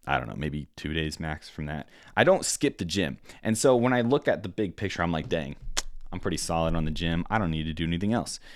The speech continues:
And, uh, that's an oversimplification. But I, I think what has happened is that I thought I,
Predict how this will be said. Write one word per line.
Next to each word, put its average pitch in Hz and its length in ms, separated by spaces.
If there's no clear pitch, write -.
And, 92 240
uh, 85 100
that's 95 240
an 85 60
oversimplification. 76 960
But 82 140
I, 82 140
I 85 120
think 101 240
what 82 220
has - 240
happened 82 500
is 78 160
that 76 160
I 78 100
thought 95 480
I, 87 120